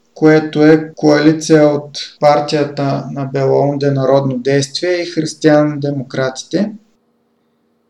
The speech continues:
По това време има инфлация и валутата се обезценява. Избухват бунтове в Андите заради бедността, които са смачкани от войската.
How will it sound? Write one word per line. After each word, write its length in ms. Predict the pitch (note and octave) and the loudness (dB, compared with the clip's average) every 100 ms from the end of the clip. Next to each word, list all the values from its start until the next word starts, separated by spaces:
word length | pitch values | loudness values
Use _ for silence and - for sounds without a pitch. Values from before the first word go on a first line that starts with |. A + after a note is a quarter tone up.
| _ _ _ _ - | _ _ _ _ -12
По 160 | E3 | -10
това 300 | - D#3+ F3 | -2 4 4
време 440 | E3 E3 F3 F3 E3+ | 6 4 4 2 0
има 240 | E3+ E3 | 2 0
инфлация 840 | D#3+ D3 D#3+ D#3+ D#3+ - D#3 F3 | 0 0 2 4 2 4 4 4
и 20 | |
валутата 600 | E3 D#3+ D#3 D#3+ - - | 4 6 6 4 -2 -4
се 180 | D#3 D#3 | -2 0
обезценява. 1000 | D3 C3+ B2+ - C3+ C#3 D3+ D3+ E3+ G3 _ _ _ _ _ _ _ _ _ - | 0 -2 -6 -4 -2 0 2 2 2 -4 _ _ _ _ _ _ _ _ _ -4
Избухват 680 | - C3 D#3+ D#3 E3 D3 | -4 -2 -2 4 4 4
бунтове 460 | C#3 E3 D#3+ E3 E3 | 2 0 2 4 4
в 120 | D#3 | 4
Андите 640 | D3+ D3+ D#3 - - D#3 E3 | 0 0 -2 -10 -2 2 2
заради 420 | D#3 D3+ D3 D3+ | 2 0 0 -4
бедността, 760 | C#3 B2 - - - F3+ F#3+ - _ _ _ | -4 -4 -4 -6 0 2 2 -4 _ _ _
които 340 | - D#3 D3+ - | -2 0 0 -6
са 180 | D3 | -6
смачкани 640 | C#3+ D3 D3 D3 - C#3+ C3+ | -4 -2 -2 -2 -4 -4 -2
от 180 | B2 | -4
войската. 720 | B2 B2 A#2+ - C3 - F3+ | -4 -6 -4 -6 -6 -4 -4